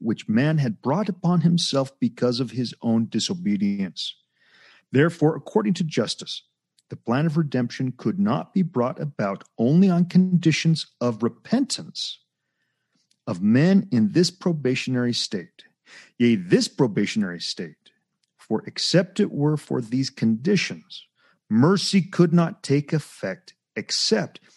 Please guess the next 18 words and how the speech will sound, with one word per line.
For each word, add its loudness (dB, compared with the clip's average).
it -4
should 0
destroy 0
the -2
work -4
of -14
justice. -8
Now, 2
the -2
work 0
of -4
justice -4
could -6
not -2
be 0
destroyed. -2
If 2
so, -2